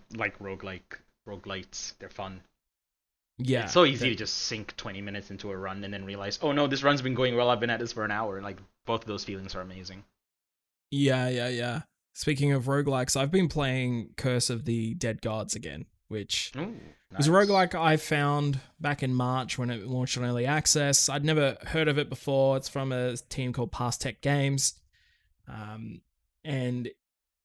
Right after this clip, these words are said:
Speaker 2: it's real good. It's real good. It's kinda like
Speaker 1: It looks
Speaker 2: an
Speaker 1: amazing.
Speaker 2: isom-, yeah, it's an isometric,
Speaker 1: Hmm.
Speaker 2: um, dungeon crawler, but it takes place in sort of, like, Aztec temples.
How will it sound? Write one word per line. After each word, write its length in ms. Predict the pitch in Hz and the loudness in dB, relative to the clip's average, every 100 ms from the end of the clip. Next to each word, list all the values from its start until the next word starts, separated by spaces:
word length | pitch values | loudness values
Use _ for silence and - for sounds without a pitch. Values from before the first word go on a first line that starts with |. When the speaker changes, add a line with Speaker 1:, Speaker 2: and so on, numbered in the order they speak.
| _ | _
Speaker 2:
it's 120 | 120 | -10
real 220 | 117 135 | -2 2
good. 400 | 135 127 131 117 - _ _ | 2 4 4 2 -4 _ _
It's 240 | - 123 | -2 0
real 300 | 131 117 135 | 0 0 2
good. 400 | 131 123 117 110 - | 2 2 0 -2 -4
It's 220 | 143 - | -2 -2
kinda 300 | - 151 151 | 2 2 6
like 460 | 147 135 135 - 131 | 6 6 4 -2 -6
Speaker 1:
It 40 | |
looks 200 | 139 - | -6 -4
Speaker 2:
an 60 | 110 | -6
Speaker 1:
amazing. 280 | 98 120 - | -4 -6 -2
Speaker 2:
isom-, 480 | 143 147 - 151 139 _ | 2 6 6 6 0 _
yeah, 360 | 156 208 156 127 | 2 4 6 4
it's 120 | 123 | 4
an 100 | 170 | 2
isometric, 960 | 156 208 - 160 156 - 147 143 - - _ _ _ _ _ | 4 4 6 4 2 2 -2 -2 -10 -14 _ _ _ _ _
Speaker 1:
Hmm. 140 | 98 | -8
Speaker 2:
um, 440 | 127 117 110 113 101 _ _ | -4 -2 -2 -6 -10 _ _
dungeon 420 | 139 214 190 143 135 | 4 6 6 6 2
crawler, 460 | 139 127 127 123 | 0 2 4 2
but 260 | 123 127 113 | 2 -2 -2
it 120 | 135 | 0
takes 200 | 175 165 | 0 0
place 300 | - 151 143 | 2 2 4
in 80 | 139 | 2
sort 140 | 131 | 2
of, 100 | 131 | 0
like, 160 | 123 123 - | 0 -2 -2
Aztec 400 | 131 - 135 - | -4 -2 -2 -2
temples. 600 | 127 123 117 - - - | 0 0 0 -6 -8 -10